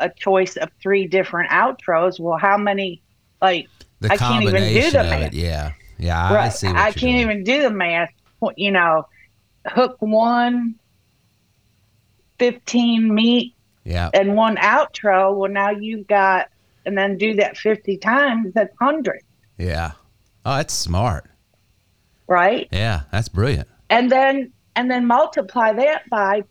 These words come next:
Speaker 1: put it out on five different Instagram accounts, five different Facebook accounts, five different YouTube. So now, I mean, you're multiplying that message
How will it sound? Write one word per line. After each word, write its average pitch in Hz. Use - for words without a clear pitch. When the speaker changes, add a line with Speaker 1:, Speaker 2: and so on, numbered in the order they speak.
Speaker 1:
put 247
it 240
out 233
on 202
five 208
different 202
Instagram 160
accounts, -
five 175
different 180
Facebook 196
accounts, 143
five 170
different 170
YouTube. 202
So 185
now, 208
I 165
mean, 180
you're 220
multiplying 196
that 160
message 165